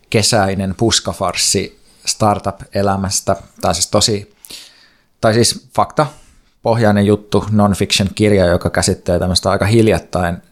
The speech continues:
niin kuin totaalisesti räsähtänyttä startuppia, ää, joka siis lopulta,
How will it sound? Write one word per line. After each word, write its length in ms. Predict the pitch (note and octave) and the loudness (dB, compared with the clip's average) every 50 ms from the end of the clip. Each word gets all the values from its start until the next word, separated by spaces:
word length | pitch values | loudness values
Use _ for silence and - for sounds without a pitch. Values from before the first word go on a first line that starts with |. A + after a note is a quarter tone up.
| - | -10
niin 200 | - F2+ E2 D#2+ | -10 -10 -10 -8
kuin 280 | - - F#2 F2+ - - - - - - - - - _ _ | -6 -4 -4 -4 -6 -8 -14 -20 -20 -20 -20 -20 -20 _ _
totaalisesti 960 | - - - G#2 F#2+ F2+ F2 F2 - F2+ E2+ - - F#2+ F#2+ - - _ _ _ | -4 0 2 2 2 2 0 -2 -2 -2 -4 -4 -4 -8 -10 -10 -10 _ _ _
räsähtänyttä 1000 | G#2 G2+ G2+ G2+ - - A2+ F#2 - - G2+ G#2+ G2+ E2+ - - - F2+ F2+ - _ _ _ _ | -2 0 0 2 2 0 0 -2 -2 -4 -6 -6 -6 -6 -8 -6 -4 -4 -4 -4 _ _ _ _
startuppia, 960 | - - - - G#2 G2+ F#2+ F2 F#2+ - - _ _ F#2+ G2+ F2+ F2+ - - - _ _ _ _ - | -8 -4 0 2 2 2 2 0 -6 -8 -8 _ _ -4 -4 -4 -4 -8 -12 -20 _ _ _ _ -4
ää, 360 | G2 F#2 F#2 F2+ F2+ G2 - - - - - - - | -2 0 2 2 0 0 -2 -6 -14 -20 -16 -12 -4
joka 260 | - G2 F#2 - F#2 F2+ | -2 0 0 2 2 0
siis 220 | F#2 F#2+ - - | 0 -2 0 0
lopulta, 440 | A2 G#2 - A2 G#2+ G2 - G#2 | 0 0 2 2 0 2 0 -2